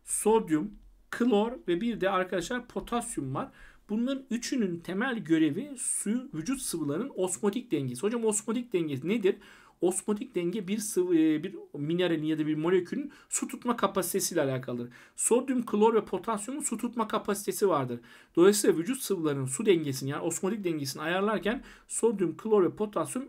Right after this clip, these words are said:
önemli bir göreve sahiptir. Yine sodyum, klor ve potasyumun da, e, kandaki miktarını ayarlayan aldosteron gibi arkadaşlar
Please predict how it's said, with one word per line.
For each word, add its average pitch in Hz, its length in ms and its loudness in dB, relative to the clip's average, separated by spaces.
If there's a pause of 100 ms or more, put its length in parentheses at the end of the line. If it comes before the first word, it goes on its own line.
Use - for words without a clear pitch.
önemli 180 420 0
bir 156 80 -6
göreve 143 500 -2 (320)
sahiptir. 160 500 0
Yine 160 200 -2
sodyum, 160 440 -4
klor 170 260 2
ve 156 100 0
potasyumun 160 680 -4
da, 170 180 -2 (340)
e, 131 160 -4
kandaki 165 500 -2
miktarını 165 640 0
ayarlayan 147 640 -4
aldosteron 147 840 -2
gibi 135 360 -4 (300)
arkadaşlar 135 760 -4